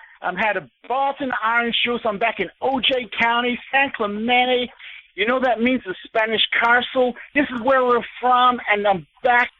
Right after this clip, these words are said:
down around the fire. It's totally out of one of those advertisements of love. I'm down here with Katie Vernola, Cara Ford, and the guys from Fu Manchu. And don't forget Chud.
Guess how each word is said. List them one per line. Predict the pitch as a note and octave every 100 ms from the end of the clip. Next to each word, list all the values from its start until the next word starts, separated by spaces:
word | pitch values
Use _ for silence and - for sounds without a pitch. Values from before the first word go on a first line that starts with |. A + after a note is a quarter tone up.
| -
down | A#3 A#3 A3+
around | F3+ A3 B3+ C4+
the | C4+ -
fire. | G#3+ F#3+ F3+ F#3+ - -
It's | - - _ - - -
totally | D4+ D4+ C#4 C4+
out | B3
of | B3
one | G3 A#3+
of | A#3
those | A#3 F3+
advertisements | D#3+ A#2 A3 C4 C#4+ - C4 C4
of | B3+
love. | G3+ A3+ G#3 G#3 - - - -
I'm | E3 B3+
down | A#3 A#3+
here | A#3+
with | A3+ D#3+ - -
Katie | C#4+ C#4 C4
Vernola, | A#3+ G#3 A3 B3+ C4+ C4+ B3 - - -
Cara | B3 C#4 C4+ -
Ford, | B3 C4 C#4
and | G#3
the | E3+
guys | - A3 B3
from | A3 - -
Fu | C#4+ C#4+
Manchu. | C#4 C4 - C4 C4+ C#4 - - -
And | G#3 E3+
don't | D4+ D4+
forget | B3 B3 C4 G3 - -
Chud. | C#4+ C4+